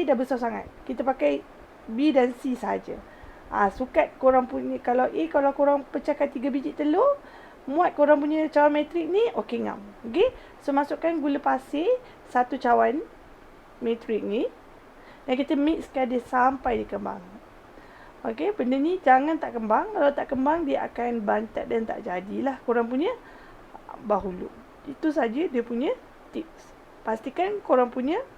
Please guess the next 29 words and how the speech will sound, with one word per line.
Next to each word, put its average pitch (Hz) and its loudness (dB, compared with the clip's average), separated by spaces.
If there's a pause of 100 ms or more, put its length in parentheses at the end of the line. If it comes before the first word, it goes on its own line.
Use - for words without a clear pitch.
(200)
telur 254 2
ni 311 -2
dan 262 4
gula 269 -2
dipukul 269 -2 (240)
kembang. 208 -2 (1900)
Sebabkan 269 2
saya 277 2
pakai 311 -2
pewarna 262 4
dan 247 2
perasa 254 0
pistachio, 277 -2
saya 277 0
tak 202 -8
pakai 226 -4
vanila. 196 0
Tapi - -4
kalau 285 4
korang 294 4
nak 240 -2
letak 240 -2
vanila, 220 0
boleh 220 -4
je, 220 -4
tak - -6
ada 202 -8
masalah 202 -4
untuk, 262 -6